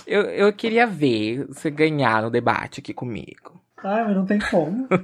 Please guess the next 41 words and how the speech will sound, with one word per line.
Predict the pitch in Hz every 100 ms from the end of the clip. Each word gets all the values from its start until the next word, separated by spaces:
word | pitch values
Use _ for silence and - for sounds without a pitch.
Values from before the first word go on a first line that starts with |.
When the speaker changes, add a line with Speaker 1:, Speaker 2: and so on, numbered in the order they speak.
| 185 185 180 - 175 - - - -
Speaker 2:
Eu | 220 185
acho | 170 170
que, | 190 202
eu | 165 160
acho | 151
que | -
as | -
pessoas | 151 165 147
que | -
falaram | 151 147 151
que | 151
é | 151
muito | 151 151 156
bom | 165 160 175
não | 202
devem | 202 196
ter | 196
assistido | 190 - 175
o | 175
mesmo | 180 196
filme | 196 180
que | 175
eu | 202
vi. |
Speaker 1:
Gente, | 339 339 349 - 302
todo | 302 302
mundo | 302 311 311
fala | - 277 277 285
que, | - 294 -
assim, | - - 208 139
com | 135 190
certeza | 202 190 175 170
ganharam | 170 165 156
dinheiro, | 147 165 254 165
não | 120
é |
possível. | - 135 - 262 202 120 117 104 120 - _ -
Era | 120
uma | 117 117
publi | - 131 120 135 170
falando, | 185 170 151 151 160